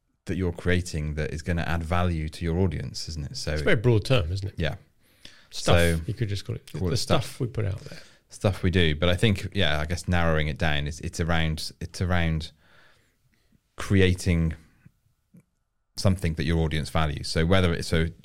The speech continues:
Speaker 1: so again, this is back to, you know, previous discussions we've had around buyer personas and things like that. You know, if your buyer personas are people that just wanna be entertained and laughing, we'll make some funny TikToks, make some funny stuff. Now,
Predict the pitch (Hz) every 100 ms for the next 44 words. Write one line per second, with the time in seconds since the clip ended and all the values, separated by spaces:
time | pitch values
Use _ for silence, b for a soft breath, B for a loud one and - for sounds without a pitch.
0 | - _ - - 87 98 80 82 92 87
1 | 101 - 87 80 - 80 71 92 71 -
2 | - - - - 73 76 82 80 71 69
3 | 76 78 82 - 78 78 82 78 - 76
4 | - 82 92 B B B B B 78 76
5 | 101 85 82 78 82 - 80 78 78 76
6 | b b b b b - 78 78 78 78
7 | - _ _ _ _ _ 85 80 80 71
8 | 76 - 82 - 78 76 73 80 78 76
9 | 76 - 80 78 73 76 78 85 - 71
10 | 85 87 - 78 82 - 76 85 78 -
11 | 90 - 80 - 82 71 80 76 82 82
12 | - 80